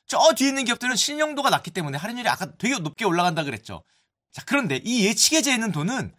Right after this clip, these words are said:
우리 발주처, 원청, 구매기업, 소위 말해 대기업이나 공공기관의 신뢰도가 있는 채권이 예치계좌에 있습니다. 한마디로 삼 차 기업이건 사 차 기업이건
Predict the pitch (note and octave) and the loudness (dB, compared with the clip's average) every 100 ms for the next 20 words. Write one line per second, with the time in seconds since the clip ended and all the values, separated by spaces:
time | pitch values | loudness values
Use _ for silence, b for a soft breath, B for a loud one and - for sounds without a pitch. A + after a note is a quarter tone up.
0 | _ G3+ A#3 - F3+ C4 - G3 A2 A3+ | _ -6 -6 0 0 0 0 0 2 0
1 | B3+ A#3 - C4 D4+ - - - - C#4 | 2 0 0 0 0 4 2 0 -4 0
2 | A#3 G#3+ B3+ - - F3 A3+ C4+ B3+ A#3+ | 4 4 4 -2 0 2 2 2 4 2
3 | - A3 A#3+ B3 A3 A3 A3+ C4+ - C#4+ | 2 -2 -2 -2 0 2 2 2 2 2
4 | C#4+ C#4+ C4+ B3 A#3 A#3 G3+ F#3 A3 G#3 | 4 6 4 2 2 2 2 -2 -2 -4
5 | B3+ A3+ - G3 F3+ C3+ A#2 F#2+ E2 _ | 0 0 0 0 0 -2 -6 -12 -14 _
6 | _ _ _ - B3 A#3+ D3+ F3+ F#3+ A#3+ | _ _ _ -4 4 4 4 -4 -8 -10
7 | A#3 A#3 - D3+ A#2 A#2 F3+ C4 _ - | -10 -12 -8 -8 -8 -8 -10 -10 _ -12
8 | - E3+ - B3 F3 F3 A2 G#2 F#3+ | -6 -4 0 -2 0 -2 -2 -4 -6